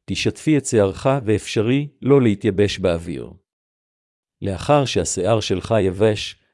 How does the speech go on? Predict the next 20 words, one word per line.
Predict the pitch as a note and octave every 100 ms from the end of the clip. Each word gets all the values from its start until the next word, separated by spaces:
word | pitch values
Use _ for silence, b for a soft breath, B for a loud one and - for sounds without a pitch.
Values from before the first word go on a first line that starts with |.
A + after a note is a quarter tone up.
| _
תסתכלי | - F#2+ A#2+ - C#3+
על | D3
המאפיינים | C3 A2 - B2+ A#2+ G#2+
הבאים. | F#2+ F2+ D2+ A1+ A#1 _ _ _ _ _ _ _ _ _ -
מרקם, | A#2 G2+ - F2+ D2+ - _ _ _
האם | G2+ B2+ D3
השיער | G#2+ G2 G#2 C#3
שלך | - G2+ -
עדין, | B2 B2 F#2 F#2+ F#2 F2+ - -
בינוני | G2 G#2+ G#2 G#2+ C#3+ E3
או | D3 D3
עבה? | G#2 F#2+ D2 - _ _ _ _ _ _ _ _ _
צפיפות, | - - G#2 - G#2 F2+ - _ _ _
האם | - G#2+ C#3+
השיער | B2 - G2 C#3
שלך | C#3 A#2+ -
מלא | A#2+ B2 G#2+ G2+ C3 -
או | C#3+
דליל? | C3 A#2+ B2+ C#2 A#1+ _ _ _ _ _ _ _ _ _ -
נקבוביות, | G#2 - A2 G2 G#2 F#2 D2 _